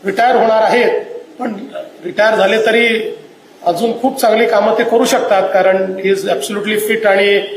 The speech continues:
अ, मला असं वाटतं की, अ,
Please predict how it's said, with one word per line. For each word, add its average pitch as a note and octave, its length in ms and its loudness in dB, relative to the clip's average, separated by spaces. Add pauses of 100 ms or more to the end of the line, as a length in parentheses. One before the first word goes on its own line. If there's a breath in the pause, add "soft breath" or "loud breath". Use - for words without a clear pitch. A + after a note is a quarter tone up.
(240)
अ, E3+ 60 2 (380)
मला F#3+ 140 2
असं G3 180 2
वाटतं G3 220 0
की, G#3+ 380 2 (340)
अ, F3 200 4